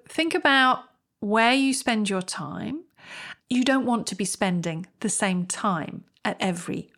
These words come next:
object. You should bear in mind the arc of the program and pace accordingly. So, for example, if participants are most warmed up in the middle,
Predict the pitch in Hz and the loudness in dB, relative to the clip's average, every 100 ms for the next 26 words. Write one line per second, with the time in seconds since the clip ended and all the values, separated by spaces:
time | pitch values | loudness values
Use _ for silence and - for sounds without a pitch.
0 | - 180 - - - - - - - - | -2 -2 -2 -6 -6 -10 -12 -12 -14 -14
1 | - - - - 254 262 254 - 262 262 | -12 -14 -10 -2 0 0 -2 0 4 4
2 | 285 294 262 226 208 208 202 - _ - | 4 4 4 4 4 2 0 -6 _ -6
3 | 220 - - 269 262 202 - - - - | -4 -4 0 2 4 2 -2 -10 -14 -14
4 | - 196 - 185 - 190 180 160 - 180 | -10 -8 -6 -6 -2 -2 -2 -6 -8 -8
5 | 214 _ - 208 202 - 180 180 - - | -10 _ -2 -2 -2 -2 -2 -2 -4 -8
6 | - - 185 - 226 196 160 - - 180 | -10 -10 -6 0 2 2 -2 -8 -12 -14
7 | _ _ - - 220 208 208 233 226 240 | _ _ -8 0 2 2 2 0 2 2
8 | 233 226 220 208 - - 247 - - - | 2 2 2 0 0 -2 -2 -6 -14 -16
9 | - - - - _ - 247 254 247 - | -16 -16 -20 -20 _ -2 0 0 -2 -2
10 | 208 - - - 185 190 214 214 220 196 | -2 -4 -6 -4 0 0 0 0 0 2
11 | 190 185 - - 190 180 175 269 427 | 2 0 -2 -2 0 0 0 0 -2